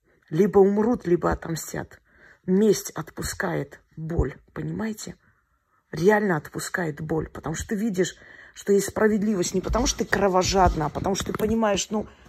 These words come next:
ну не может такого быть, чтобы люди такое зверство творили, и чтобы это было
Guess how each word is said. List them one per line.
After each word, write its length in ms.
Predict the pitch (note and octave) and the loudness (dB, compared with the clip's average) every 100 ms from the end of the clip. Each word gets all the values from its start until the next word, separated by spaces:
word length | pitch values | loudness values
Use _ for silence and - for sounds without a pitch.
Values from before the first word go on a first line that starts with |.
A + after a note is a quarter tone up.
| - | -8
ну 120 | F#3+ | -2
не 140 | G#3+ C4+ | 0 2
может 440 | D4 D4 A3 A3+ | 2 2 2 -2
такого 380 | A#3+ - A#3 A#3+ | -6 -2 0 0
быть, 240 | G3 C4+ | 0 -2
чтобы 280 | - G3+ F#3+ | -4 -8 -6
люди 240 | A3 F#3+ G3 | -6 -6 -8
такое 320 | - - G#3 | -8 -2 -2
зверство 680 | F3 G#3 A3 A#3 - - D3+ | 2 0 0 -4 -6 -14 -14
творили, 600 | - C#3 B2 C#3 B2 - _ _ _ _ _ _ _ _ _ _ _ | -6 -4 -4 -4 -6 -10 _ _ _ _ _ _ _ _ _ _ _
и 60 | - | -8
чтобы 320 | - G#3 B3+ | -4 -2 -2
это 180 | B3+ G#3+ | -2 -2
было 420 | A3+ A3+ G3 | 0 0 -2